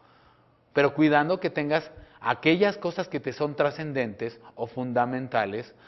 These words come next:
para poder trabajar. Habrá empresas que requieran llevar un seguimiento tal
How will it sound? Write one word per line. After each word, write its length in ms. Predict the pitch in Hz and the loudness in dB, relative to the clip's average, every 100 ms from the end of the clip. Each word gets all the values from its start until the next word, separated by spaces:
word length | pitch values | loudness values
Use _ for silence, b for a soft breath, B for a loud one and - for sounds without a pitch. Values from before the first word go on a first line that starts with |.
| B - | B 0
para 180 | 110 | 0
poder 180 | 107 117 | 2 -2
trabajar. 420 | 117 107 - 85 _ _ B B | 0 -4 -6 -18 _ _ B B
Habrá 260 | 110 139 175 | 2 6 6
empresas 440 | 202 208 196 185 | 6 2 2 -2
que 100 | 165 | 2
requieran 680 | 131 120 180 202 156 131 160 - b b - | 0 0 2 4 4 0 -6 -20 b b 0
llevar 260 | 131 156 | 6 8
un 100 | 180 | 6
seguimiento 640 | 156 127 117 131 143 139 | -4 -4 -2 -2 -2 -4
tal 300 | 117 127 147 | 2 2 2